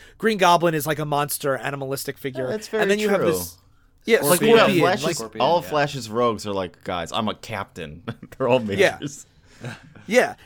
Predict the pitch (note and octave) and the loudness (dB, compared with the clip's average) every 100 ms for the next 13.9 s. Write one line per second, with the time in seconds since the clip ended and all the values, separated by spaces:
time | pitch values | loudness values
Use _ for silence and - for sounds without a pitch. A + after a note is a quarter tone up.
0 | - G#3+ - A3+ A3 - G#3 G#3 - A3 | -2 0 2 0 0 -2 0 0 -2 -2
1 | A3 G3 F3 - F3 D#3 D#3+ D4 D#4+ B3+ | -2 0 -4 0 0 0 0 2 2 2
2 | F#3 E3+ F#3 F3+ D3 F3 E3+ D#3 D3+ - | -2 -2 0 -2 -2 -4 -4 -4 -4 -4
3 | D#3+ E3+ D#3+ D#3+ D3 D#3+ D3+ D3 D#3+ D#3 | -4 -2 -4 -4 -6 -8 -6 -4 -4 -4
4 | - - A3 C#4 G#3+ E3 - E3 D3+ D3+ | -8 -6 0 4 4 4 -6 -6 -6 -8
5 | - E3 G3+ A3+ C#3+ C3+ B2 - - _ | -10 -2 0 2 0 -8 -12 -16 -20 _
6 | D#3+ D#3+ D3+ C#3 D#3 D3+ E3 C#3 D3 D3 | -2 0 0 0 -2 0 -2 -2 -4 -8
7 | C3 - C3+ C3 - C3 C#3 C#3 C3 B2+ | -10 -10 -6 -6 -6 -6 -4 -4 -4 -6
8 | C#3+ - E3+ D#3+ - C3+ C3+ B2 C3+ B2 | -10 -6 -6 -6 -8 -10 -10 -8 -10 -10
9 | D#3+ A#3+ F3+ - - - _ _ F3 G3+ | 0 2 2 0 -16 -20 _ _ -2 0
10 | A#3+ F#3 D#3+ G#3+ G3 F#3 E3+ D#3 E3 - | 0 -4 0 0 2 0 0 -4 -8 -8
11 | D3 - F3+ F#3+ - C#3 A#2 G2+ - _ | -8 -6 -4 -4 -6 -6 -6 -10 -16 _
12 | _ - D#3+ C3+ D3 - _ - F3 D#3+ | _ 0 0 2 -4 -4 _ -2 -2 -2
13 | E3+ D#3+ C#3 - - - G#3+ G#3+ | -4 -4 -4 -12 -10 0 2 2